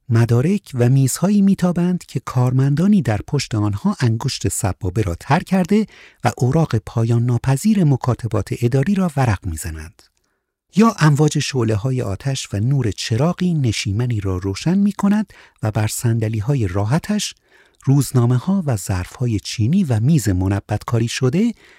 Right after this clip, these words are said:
و پیکر زنی که تعداد قاشق‌های چایخوری را محاسبه می‌کند میتابد. این زن به در نگاه می‌کند. انگار صدای زنگ را از طبقه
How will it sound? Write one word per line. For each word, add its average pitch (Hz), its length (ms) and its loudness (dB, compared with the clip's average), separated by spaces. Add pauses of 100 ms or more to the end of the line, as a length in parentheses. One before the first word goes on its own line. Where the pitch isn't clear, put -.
(180)
و 95 120 -2
پیکر 123 460 -2
زنی 170 300 2
که - 160 -6
تعداد 117 420 -2
قاشق‌های 98 680 -4
چایخوری 104 680 -4
را 95 140 -2
محاسبه 87 520 -4
می‌کند 156 560 0 (280)
میتابد. 101 500 0 (840)
این 226 220 8
زن 185 320 2
به 143 100 4
در 143 360 0
نگاه 85 400 0
می‌کند. 82 540 -12 (480)
انگار 185 320 4
صدای 151 380 0
زنگ 143 360 -2
را 139 60 -4
از 120 160 -6
طبقه 107 400 -2